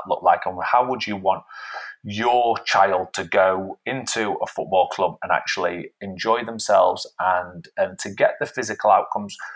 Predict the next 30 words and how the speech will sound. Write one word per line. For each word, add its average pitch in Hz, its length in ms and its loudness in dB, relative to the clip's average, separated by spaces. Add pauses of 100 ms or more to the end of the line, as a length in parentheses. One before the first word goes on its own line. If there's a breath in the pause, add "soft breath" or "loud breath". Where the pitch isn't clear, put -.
(140 loud breath)
Like, - 200 -2
we 151 60 -2
wouldn't 170 380 -2
expect - 540 0 (100)
football 117 400 -2
training 104 380 -2
to - 80 -8
be 101 120 -4
a 98 100 0
real 101 400 0
hard 104 560 6
down 104 180 6
the 92 80 2
line 95 380 2
serious. 113 500 -6
We're 113 80 -6
trying 165 280 0
to 143 100 -4
encourage 113 400 -2
our 85 180 2
players 90 260 0
to - 100 -6
love 135 280 -2
the 135 80 -4
sport, 123 440 2 (400 loud breath)
to 104 80 0
engage, 117 680 -6 (300 loud breath)
to 98 120 0
them 92 280 0 (100)
to 87 240 -4